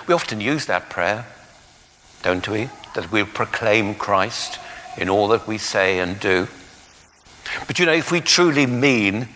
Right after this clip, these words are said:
and know that the Lord is here and that his Spirit is with us, then we step out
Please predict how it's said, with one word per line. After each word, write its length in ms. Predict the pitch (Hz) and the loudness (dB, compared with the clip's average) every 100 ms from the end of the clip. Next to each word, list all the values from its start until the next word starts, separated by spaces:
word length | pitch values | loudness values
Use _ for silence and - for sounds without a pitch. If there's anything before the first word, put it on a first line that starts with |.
| - - - | -20 -20 -6
and 280 | 117 110 107 | -4 -2 0
know 360 | 127 120 98 113 | 2 4 4 2
that 200 | 110 - | 0 0
the 80 | |
Lord 360 | 120 117 110 113 | 2 4 4 2
is 280 | 107 - - | 0 -2 -2
here 460 | 113 98 101 123 127 - - - | 0 2 4 2 0 -12 -18 -6
and 140 | 110 | -2
that 120 | 107 107 | 0 0
his 160 | 113 | 0
Spirit 600 | - - - 123 113 - | 0 0 0 2 2 0
is 200 | 117 107 | -2 0
with 180 | 95 87 | 0 2
us, 320 | 95 - - - - - - - - - | 2 0 -6 -8 -16 -20 -20 -20 -8 2
then 180 | 269 | 2
we 100 | 240 | 4
step 540 | 180 - - - 147 - | 2 2 2 2 0 2
out 460 | 156 247 196 - | 2 2 0 -4